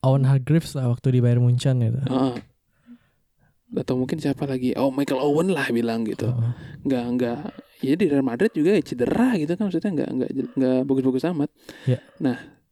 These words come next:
Speaker 2: balik tadi yang pertama Cang bilang, Eric Dyer nih anak orang kaya, Cok.
Speaker 1: Hmm.
Speaker 2: Si bapaknya itu dia kan mantan atlet tenis.
Speaker 1: Hmm.
Speaker 2: Nah,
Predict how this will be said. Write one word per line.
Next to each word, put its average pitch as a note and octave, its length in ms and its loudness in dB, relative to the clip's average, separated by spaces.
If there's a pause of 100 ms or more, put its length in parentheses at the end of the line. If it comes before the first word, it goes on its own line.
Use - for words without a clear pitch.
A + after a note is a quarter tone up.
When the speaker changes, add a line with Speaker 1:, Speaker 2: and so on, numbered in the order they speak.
Speaker 2:
balik C3 240 0
tadi D3+ 240 0
yang D3+ 100 2
pertama B2+ 320 -4
Cang C3 180 0
bilang, D3 220 0
Eric F3+ 240 0
Dyer C#3+ 260 0
nih C#4+ 180 2
anak D#3+ 200 -4
orang B2+ 180 -4
kaya, B2+ 360 -2
Cok. - 220 -10 (580)
Speaker 1:
Hmm. A#2 300 0
Speaker 2:
Si A#2+ 400 0
bapaknya A#2+ 580 -4
itu B2 180 -4
dia E3 180 -2
kan G#3+ 160 -2
mantan D3+ 500 0
atlet C#3+ 320 -2
tenis. - 600 -8 (300)
Speaker 1:
Hmm. B2+ 420 2
Speaker 2:
Nah, B2+ 240 -2